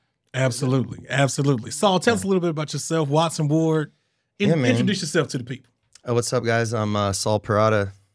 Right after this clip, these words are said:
Speaker 2: Um, I've been downtown Raleigh, um, for ten years. Um, I've been blessed, uh,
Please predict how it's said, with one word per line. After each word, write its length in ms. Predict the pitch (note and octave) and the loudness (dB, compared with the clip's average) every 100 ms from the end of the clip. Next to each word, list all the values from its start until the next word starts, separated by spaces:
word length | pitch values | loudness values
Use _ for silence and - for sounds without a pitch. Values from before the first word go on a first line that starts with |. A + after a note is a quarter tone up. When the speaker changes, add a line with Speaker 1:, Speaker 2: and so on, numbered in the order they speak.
| _ | _
Speaker 2:
Um, 380 | G#2+ A2 A2+ A2 | -6 -2 -2 -2
I've 160 | A2 A#2+ | -2 -2
been 400 | C#3+ C3 A#2 G#2+ - | 0 -2 -4 -6 -6
downtown 560 | A#2+ A#2+ A2 A#2+ A#2 | -2 -2 -2 -2 0
Raleigh, 580 | G#2+ A2 A2+ A2 G2+ G2 - _ _ | 2 2 4 2 0 -2 -8 _ _
um, 420 | G2+ G2+ G2 F#2 | -2 0 0 -2
for 140 | F#2 F#2 | -6 -6
ten 240 | - G#2+ | -2 -2
years. 460 | G#2 G2+ F2 - - - | 0 -2 -2 -4 -6 -4
Um, 460 | G2 F#2+ F#2 - _ _ _ _ | 0 2 0 -4 _ _ _ _
I've 260 | G#2 G#2+ G2+ | 0 2 2
been 380 | G#2+ G2+ G2 G2 | 2 2 0 -2
blessed, 460 | G#2 G#2+ G2+ - | 2 2 2 -2
uh, 360 | G2 F#2 F#2 F#2 | -2 -2 -2 -4